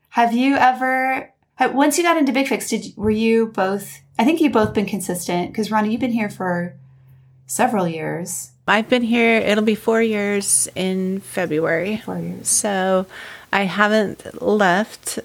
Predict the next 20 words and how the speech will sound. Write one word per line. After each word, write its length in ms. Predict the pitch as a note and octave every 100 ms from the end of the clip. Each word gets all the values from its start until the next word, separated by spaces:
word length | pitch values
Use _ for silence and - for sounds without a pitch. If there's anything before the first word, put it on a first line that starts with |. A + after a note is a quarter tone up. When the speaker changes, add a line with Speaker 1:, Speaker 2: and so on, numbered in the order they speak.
| -
Speaker 2:
and 200 | A3 G3
come 280 | F#3+ F#3+ F#3+
back, 360 | F#3 F3 F3+ -
but 180 | G3 F3+
I 480 | F3+ F3+ F3 E3+ E3+
have 280 | F3+ F3+ F3
definitely 560 | E3+ E3+ F#3 E3 F3+
been 640 | E3+ - F3+ E3+ E3 E3 D#3+
with 260 | E3 E3+
BigFix 920 | E3+ E3 - F3 E3+ - - - - - _ _ _ -
for 200 | G3 F3+
a 100 | F3
long 220 | E3+ E3+
time. 300 | G3 F3+ E3+
I 80 | E3
think 240 | F#3 F3+
I 80 | E3+
started 680 | - - - F3+ F3 E3+
in 320 | E3 D#3+ E3 - - _ _ -
twenty 720 | - - - F#3 E3+ D#3+